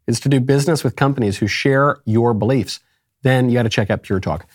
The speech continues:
Pure Talk is the antidote to woke wireless companies. It is proudly veteran-owned, employs a U S based customer service team, and absolutely refuses to spend money on fake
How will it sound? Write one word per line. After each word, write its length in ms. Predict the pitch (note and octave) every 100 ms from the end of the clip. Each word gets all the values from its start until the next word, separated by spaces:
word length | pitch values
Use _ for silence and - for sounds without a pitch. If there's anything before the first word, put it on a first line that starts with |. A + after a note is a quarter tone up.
| - _
Pure 180 | - G3+
Talk 200 | G#3 F#3
is 120 | C#3+
the 160 | C#3+ A#2+
antidote 480 | A#2+ C3 A#2+ G2 F2
to 80 |
woke 400 | F#2 G#2 G#2 G#2
wireless 480 | G2+ F2 F2+ F#2+ F#2+
companies. 560 | - G#2+ G#2 G2+ G2 -
It 140 | G2
is 120 | F#2+
proudly 640 | - - A#2+ C3 C#3+ C#3 C3
veteran-owned, 720 | G#2 A#2 C#3 C#3 A#2+ A#2 A#2
employs 440 | G2+ G2+ A2+ A2 G#2+
a 40 |
U 180 | F#2 A2+
S 120 | A2
based 300 | - G#2 -
customer 340 | A2+ G#2+ F#2+
service 340 | G2 G#2 G2 F#2
team, 300 | G#2 G2+ G2 _ _
and 140 | - G2+
absolutely 600 | A#2+ C3 B2+ C3+ A#2 G#2
refuses 520 | F#2+ F#2 G2+ G2+ G#2
to 100 | -
spend 260 | - G2+ F#2+
money 260 | F#2 F#2 F2+
on 140 | E2+
fake 480 | E2+ - A#2 A#2 -